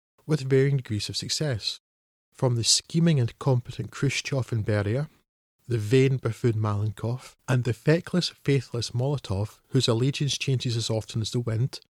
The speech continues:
and who will throw anyone and everyone under the bus if it helps him to survive. Secondary characters include Stalin's perpetually inebriated son Vasily, Rupert Friend, Olga Kurylenko's Stalin-hating pianist Maria Yudina,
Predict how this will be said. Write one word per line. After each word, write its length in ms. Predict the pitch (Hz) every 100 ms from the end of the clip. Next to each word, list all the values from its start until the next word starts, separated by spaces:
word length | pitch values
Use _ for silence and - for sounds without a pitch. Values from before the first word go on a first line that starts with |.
| _ _
and 120 | 127 -
who 120 | 139
will 160 | 131
throw 300 | 117 - 120 -
anyone 460 | 139 143 147 110 120 -
and 180 | 135 - -
everyone 480 | 143 - 120 110 -
under 220 | 123 117
the 120 | 107
bus 300 | 101 110 -
if 100 | 127
it 100 | 139
helps 220 | 107 -
him 80 | 104
to 80 | 104
survive. 560 | - 113 139 127 - - _ _ _ _
Secondary 500 | - 139 - 120 104
characters 540 | - 107 113 - 135
include 300 | 123 - 110
Stalin's 500 | - - 117 113 110
perpetually 720 | - 117 - 143 147 - 139 123
inebriated 580 | 110 107 107 110 - 113
son 280 | 131 107
Vasily, 520 | 98 101 98 113 160 - _ -
Rupert 320 | 113 - -
Friend, 360 | - 107 170 - _ _ _ _ _
Olga 300 | 139 131 123
Kurylenko's 760 | - 131 120 113 110 107 113 -
Stalin-hating 760 | - 123 117 113 120 117 113
pianist 520 | - 117 107 139 - -
Maria 480 | 110 113 110 120 117
Yudina, 440 | 104 113 104 139